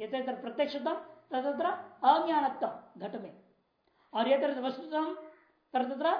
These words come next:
अज्ञानत्व नास्ति पक्ष ज्ञान में, वस्तुत्व है, अज्ञान तो नहीं है। इसलिए साध्य व्यापकता दृष्टांत में, साधन की अव्यापकता पक्ष में, अति उपाधि बन जा रहा है। ऐसे यदि कोई कहे तो ऐसा करना उचित नहीं, क्योंकि प्रभाकर के मत में सभी ज्ञानाभाव में प्रत्यक्षता सिद्ध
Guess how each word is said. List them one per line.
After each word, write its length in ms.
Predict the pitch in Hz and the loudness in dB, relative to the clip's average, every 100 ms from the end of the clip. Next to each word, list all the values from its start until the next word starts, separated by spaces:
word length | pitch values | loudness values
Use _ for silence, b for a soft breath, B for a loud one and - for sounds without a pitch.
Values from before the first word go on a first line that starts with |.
| - - - - | -2 -14 -16 0
अज्ञानत्व 440 | 240 262 285 285 | 2 4 2 0
नास्ति 480 | 294 311 311 - - 180 - _ 294 | -2 0 0 -2 -10 -16 -20 _ -4
पक्ष 240 | - - - - | -4 -6 -18 -10
ज्ञान 240 | 233 254 202 | -6 -6 -8
में, 200 | 151 - _ _ _ _ - | -16 -20 _ _ _ _ -10
वस्तुत्व 440 | 214 240 311 - 262 | -6 -4 -4 -2 0
है, 360 | 254 254 - | 0 -4 -8
अज्ञान 320 | 220 226 233 240 | -6 -4 -6 -8
तो 120 | 370 | -12
नहीं 500 | - - 453 381 220 | -14 -20 -16 -14 -14
है। 160 | - _ _ _ _ _ _ _ _ _ _ _ - | -18 _ _ _ _ _ _ _ _ _ _ _ -12
इसलिए 220 | 240 277 | -4 0
साध्य 300 | 262 294 330 | 2 2 2
व्यापकता 480 | 302 269 269 262 269 - - - 196 | 4 4 4 2 0 0 -10 -20 -18
दृष्टांत 480 | 196 - 254 247 247 | -14 -4 -4 -4 -8
में, 360 | 226 226 - | -8 -10 -16
साधन 400 | - 240 226 285 | -12 -6 -2 0
की 80 | 277 | 0
अव्यापकता 580 | 240 226 233 214 190 190 190 - - | -2 -2 -4 -6 -8 -8 -10 -8 -6
पक्ष 320 | - - - | -6 -8 -18
में, 60 | - _ _ _ - | -20 _ _ _ -8
अति 140 | 240 | -4
उपाधि 260 | 254 269 277 | 2 2 2
बन 180 | 339 330 | -2 2
जा 140 | 285 | 2
रहा 160 | 254 233 | 4 2
है। 320 | 233 - - | 0 -4 -6
ऐसे 220 | 240 262 285 | 0 2 2
यदि 120 | 277 | 0
कोई 180 | 247 208 | -4 -6
कहे 400 | 180 180 262 285 | -4 -2 -2 -2
तो 280 | - - | -8 -6
ऐसा 240 | 240 240 240 | -2 -2 -2
करना 160 | 233 | -4
उचित 300 | 208 - 185 | -6 -8 -12
नहीं, 300 | 180 214 277 | -10 -6 -6
क्योंकि 180 | - 233 | -4 -6
प्रभाकर 500 | 226 214 233 285 311 | -2 2 4 4 2
के 80 | 277 | 0
मत 120 | 247 | -4
में 440 | 214 202 185 - - | -6 -10 -10 -18 -10
सभी 280 | - 285 | -4 -4
ज्ञानाभाव 760 | 339 302 277 269 240 208 233 214 | -2 0 0 2 2 2 2 -2
में 360 | 196 190 - | -6 -10 -12
प्रत्यक्षता 600 | - 240 240 - 202 202 | -8 -6 -6 -10 -8 -8
सिद्ध 260 | 190 196 | -8 -6